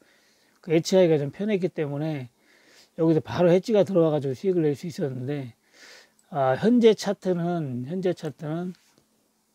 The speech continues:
예측하기가 쉽지가 않습니다. 차트가 조금 뭐라고 할까, 아, 조금 기형 차트라고 해야 될까? 네,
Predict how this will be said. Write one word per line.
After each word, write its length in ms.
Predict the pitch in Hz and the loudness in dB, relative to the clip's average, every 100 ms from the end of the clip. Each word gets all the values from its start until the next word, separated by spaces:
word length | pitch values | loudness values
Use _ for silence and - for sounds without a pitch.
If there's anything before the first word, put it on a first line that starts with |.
| _ _ _ | _ _ _
예측하기가 540 | 175 175 - 196 180 156 | 0 0 2 2 4 2
쉽지가 440 | - - 240 196 | -2 -10 -4 -2
않습니다. 680 | 156 135 185 156 135 127 120 123 | -2 -4 -6 -6 -6 -8 -10 -10
차트가 520 | 196 180 185 160 151 | -12 -6 -4 -2 -2
조금 480 | 151 - 147 151 143 | -4 -6 -6 -6 -4
뭐라고 240 | 143 143 | -2 0
할까, 460 | 131 120 135 120 120 _ - - - - - _ _ | -2 -4 -8 -8 -12 _ -20 -20 -20 -20 -20 _ _
아, 920 | 156 131 127 123 123 123 123 123 123 120 _ _ _ | -6 -2 -2 -2 -2 -4 -4 -6 -8 -12 _ _ _
조금 260 | 185 165 139 | -6 -6 -6
기형 340 | - 180 180 | 0 4 4
차트라고 480 | 165 165 - 180 151 | 2 -8 -10 -8 -4
해야 120 | 143 | -2
될까? 400 | 127 123 180 170 | -2 -6 -8 -8
네, 500 | 147 131 120 113 123 | -6 -6 -6 -10 -14